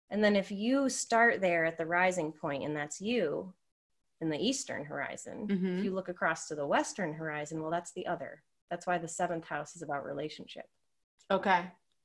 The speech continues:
Speaker 2: Right. 'Cause it's a
Speaker 1: So,
Speaker 2: cross.
Speaker 1: 'cause it's a cross.
Speaker 2: Oh.
Speaker 1: And those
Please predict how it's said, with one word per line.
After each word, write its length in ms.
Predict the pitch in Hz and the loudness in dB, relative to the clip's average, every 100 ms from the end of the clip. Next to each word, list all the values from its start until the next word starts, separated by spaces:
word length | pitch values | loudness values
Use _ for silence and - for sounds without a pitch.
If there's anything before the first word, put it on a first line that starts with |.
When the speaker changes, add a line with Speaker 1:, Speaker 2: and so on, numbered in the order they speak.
| _ _ _ | _ _ _
Speaker 2:
Right. 360 | 170 175 180 - _ _ _ _ - | 0 2 2 -4 _ _ _ _ -8
'Cause 120 | 180 | -6
it's 140 | 165 | -2
a 40 | 165 | -2
Speaker 1:
So, 60 | |
Speaker 2:
cross. 520 | 185 165 147 - - - | 6 6 6 0 -12 -14
Speaker 1:
'cause 140 | 147 | -18
it's 100 | - | -14
a 40 | |
cross. 540 | - - 151 156 - - 175 | -12 -10 -10 -12 -20 -18 -10
Speaker 2:
Oh. 800 | 202 240 262 208 127 - - - _ _ _ | -8 -6 -8 -8 -8 -12 -12 -16 _ _ _
Speaker 1:
And 180 | 180 180 | 2 4
those 520 | 190 190 180 175 - | 6 4 2 -2 -10